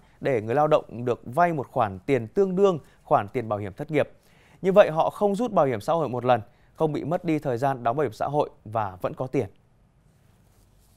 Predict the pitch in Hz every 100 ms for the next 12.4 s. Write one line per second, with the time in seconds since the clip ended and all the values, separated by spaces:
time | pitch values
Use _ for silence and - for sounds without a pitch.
0 | _ _ _ _ _ _ _ _ _ _
1 | _ _ _ _ - 196 214 165 196 185
2 | 156 208 - 196 180 160 151 190 135 156
3 | 139 208 226 - 156 156 175 165 165 185
4 | 185 156 143 156 165 156 127 - 190 175
5 | 156 147 147 233 - - 170 156 139 127
6 | 151 156 131 139 131 151 143 135 135 117
7 | 185 135 110 123 - 156 110 - _ -
8 | 120 95 - 156 147 143 117 117 123 110
9 | 120 _ _ - - 190 196 190 165 151
10 | 190 190 151 143 165 180 151 160 - 135
11 | 165 - - 214 233 _ _ 170 143 131
12 | 160 156 156 127